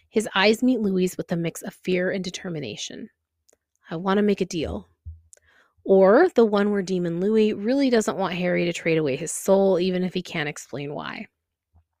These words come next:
So this fic is from this year's Wordplay Challenge, and it was for the prompt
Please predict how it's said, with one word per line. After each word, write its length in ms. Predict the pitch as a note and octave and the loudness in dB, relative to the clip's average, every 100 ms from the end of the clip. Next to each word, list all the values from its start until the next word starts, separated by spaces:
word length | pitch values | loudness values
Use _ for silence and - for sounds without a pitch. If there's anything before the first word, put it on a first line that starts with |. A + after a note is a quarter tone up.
| _ _ _ _ _ _ _ _ _ - _ | _ _ _ _ _ _ _ _ _ -20 _
So 180 | - - | -4 2
this 240 | C4 D4 - | 4 4 4
fic 320 | D#4 D4+ - | 2 2 0
is 260 | - B3 - - | 2 2 2 2
from 280 | G#3+ G#3 | 4 4
this 200 | G3+ G3 | 2 0
year's 240 | G#3 F#3+ F3+ | 0 0 2
Wordplay 420 | F#3 F#3 - F3 | 0 0 0 0
Challenge, 800 | - F3 F3+ F3 F3 F3 F3 - - | 0 -2 -2 -4 -4 -6 -6 -8 -6
and 160 | E3+ | -4
it 60 | D#3+ | -4
was 120 | E3 | -6
for 140 | - | -6
the 100 | F3+ | -6
prompt 400 | F3+ - F3 E3 | -6 -4 -4 -6